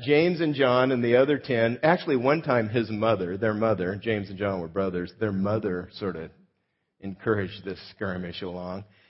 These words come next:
And James and John, they didn't need that much help. They were arguing at another time. And on two separate occasions this happened. And Jesus said the same thing.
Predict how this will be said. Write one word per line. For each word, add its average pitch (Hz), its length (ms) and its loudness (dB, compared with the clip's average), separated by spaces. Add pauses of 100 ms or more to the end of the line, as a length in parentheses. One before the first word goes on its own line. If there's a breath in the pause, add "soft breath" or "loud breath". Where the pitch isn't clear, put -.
(160 soft breath)
And 104 280 0
James 120 300 2
and 113 160 0
John, 110 300 0
they 117 100 4
didn't 117 240 0
need 110 200 -4
that 104 200 -2
much 98 220 -6
help. 107 260 0
They 110 120 0
were 110 140 4
arguing 101 460 0
at 98 100 -2
another 107 340 -2
time. 101 320 -4 (840)
And 135 100 2
on 135 180 4
two 214 140 -2
separate 202 340 2
occasions 131 500 2
this 110 180 -2
happened. 117 400 2 (440 soft breath)
And 147 280 2
Jesus 175 460 0 (320)
said 143 200 4
the 117 80 -6
same 113 340 -2
thing. 98 240 -4